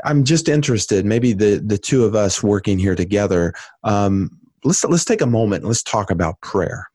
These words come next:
You know, how do, how do, how do you define it? How do I define it? What, what is prayer? Uh, why is it that people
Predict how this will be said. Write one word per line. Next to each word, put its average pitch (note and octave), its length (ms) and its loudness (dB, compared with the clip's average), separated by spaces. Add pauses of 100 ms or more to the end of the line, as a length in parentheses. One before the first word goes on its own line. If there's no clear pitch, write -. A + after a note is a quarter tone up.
You G2 140 -4
know, E2+ 100 0
how A2 260 0
do, A#2 80 -2
how B2+ 220 0
do, G#2 500 0
how A#2 80 -2
do A2 80 0
you A2+ 220 2
define A#2 360 0
it? G#2 120 0
How G2+ 140 0
do F#2 100 0
I G2 180 2
define G2 320 -2
it? G2 120 0
What, A2+ 240 0 (320)
what B2 200 2
is B2+ 180 0
prayer? A2+ 600 -2 (380)
Uh, F2 380 0
why G2 600 -2
is G#2 340 2
it A2 160 0 (220)
that F2+ 300 -4
people F#2 500 -2